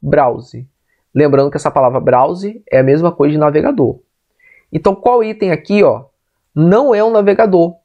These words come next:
Instagram, Chrome, Edge, Firefox. Qual que não é navegador? Instagram. O Instagram é o quê? É uma rede social, tá?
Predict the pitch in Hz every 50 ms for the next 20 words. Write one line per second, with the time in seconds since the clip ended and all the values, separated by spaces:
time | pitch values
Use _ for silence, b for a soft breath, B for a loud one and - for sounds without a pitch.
0 | _ _ _ _ _ _ _ _ _ _ _ _ _ - 160 202 226 - - -
1 | 175 151 127 127 120 127 127 127 143 175 196 - _ _ _ _ _ _ _ _
2 | _ _ - 143 127 127 131 135 139 151 160 170 202 202 - _ _ _ _ _
3 | _ 135 127 127 127 139 151 156 156 175 190 220 247 - _ _ _ _ _ _
4 | _ _ _ _ _ _ _ _ _ _ _ - - 170 175 208 214 - - 147
5 | 127 123 - - - - - _ _ _ _ _ _ _ - 165 165 170 180 165
6 | 156 151 151 151 143 151 151 156 160 180 202 - - - _ _ _ _ _ _
7 | _ _ _ _ _ _ _ _ - 147 143 143 - - - 285 196 139 135 143
8 | 151 _ _ _ _ _ _ _ _ - 185 202 220 220 - - 220 202 170 175
9 | 180 190 196 196 - 196 160 123 120 - _ _ _ _ _ _ _ 127 131 139
10 | 139 127 135 143 131 143 180 208 214 233 254 294 320 - _ _ _ _ _ _
11 | - - - - 143 147 147 - - - - 117 113 156 143 135 _ _ _ _
12 | _ _ _ _ _ _ - 117 117 156 -